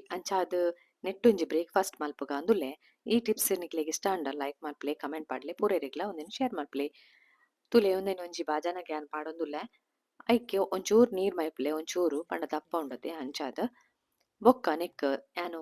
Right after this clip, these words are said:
ಒಂಚೂರು ಓಟ್ಸ್ ನು ಪಾಡೊಂದುಲ್ಲೆ ಮೂಲು. ಪಂಡ ಒಂಜಿ ನಾಲೈನ್ ಸ್ಪೂನ್ ದಾದ್ ಓಟ್ಸ್ ಪಾಡೊಂದುಲ್ಲೆ. ಓಟ್ಸ್ ಪಾಡ್ದ್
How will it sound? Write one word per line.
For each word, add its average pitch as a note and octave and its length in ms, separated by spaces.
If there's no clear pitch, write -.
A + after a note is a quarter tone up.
ಒಂಚೂರು G#3+ 560
ಓಟ್ಸ್ G3 360
ನು F#3 120
ಪಾಡೊಂದುಲ್ಲೆ E3+ 520
ಮೂಲು. C3 260
ಪಂಡ F3+ 160
ಒಂಜಿ E3 240
ನಾಲೈನ್ D#3+ 400
ಸ್ಪೂನ್ E3+ 300
ದಾದ್ D3+ 200
ಓಟ್ಸ್ D#3+ 380
ಪಾಡೊಂದುಲ್ಲೆ. C3+ 560
ಓಟ್ಸ್ G3+ 280
ಪಾಡ್ದ್ D#3+ 340